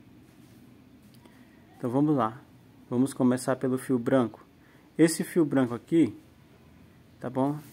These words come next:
Vamos começar co-, pelo fio amarelo, pessoal. O amarelo logo. Esse fio amarelo aqui, ele é responsável pel-,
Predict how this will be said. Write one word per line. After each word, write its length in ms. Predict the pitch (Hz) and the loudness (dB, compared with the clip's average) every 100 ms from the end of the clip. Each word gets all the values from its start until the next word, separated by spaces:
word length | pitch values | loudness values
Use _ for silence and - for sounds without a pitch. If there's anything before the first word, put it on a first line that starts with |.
| - - - - - - | -20 -20 -20 -20 -20 -6
Vamos 280 | 151 165 170 | 0 2 2
começar 380 | - 160 156 147 | 2 2 2 -2
co-, 160 | - | -4
pelo 240 | 156 151 147 | -2 0 0
fio 120 | 151 | 0
amarelo, 360 | 143 143 117 - | 0 0 -2 -4
pessoal. 280 | - - - - - - - | -12 -18 -20 -20 -20 -20 -18
O 100 | 151 | -12
amarelo 420 | 135 139 135 120 | -6 -4 -4 -8
logo. 180 | 117 135 - - - - - - | -10 -14 -18 -20 -20 -20 -8 -2
Esse 200 | 143 - | -2 0
fio 160 | 170 | 4
amarelo 380 | 151 147 127 120 | 6 6 6 4
aqui, 180 | 123 - | 4 2
ele 120 | 131 | -2
é 20 | |
responsável 600 | 131 131 127 123 127 123 | -2 -6 -6 0 4 4
pel-, 320 | 120 131 127 | 2 -2 -2